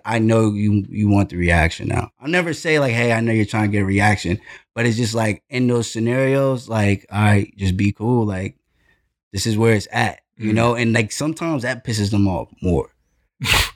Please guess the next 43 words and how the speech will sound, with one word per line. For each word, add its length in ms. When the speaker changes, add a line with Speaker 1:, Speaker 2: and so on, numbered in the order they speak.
Speaker 2:
Is 200
that, 300
and 400
is, 320
and 320
do 80
you 300
like 500
to 340
engage 560
in 120
that 160
sort 280
of 120
pl-, 160
in 140
that 160
sort 180
of 80
game? 400
Speaker 1:
Well, 420
it's 220
more 200
so, 300
okay, 320
now 140
I'm 120
stuck. 460
I, 160
if 140
for 100
me, 280
it's 120
like, 100
"Yo, 180
okay, 200
I'm 140
stuck 400
in 80
a 80
weird 240
position 400
now." 340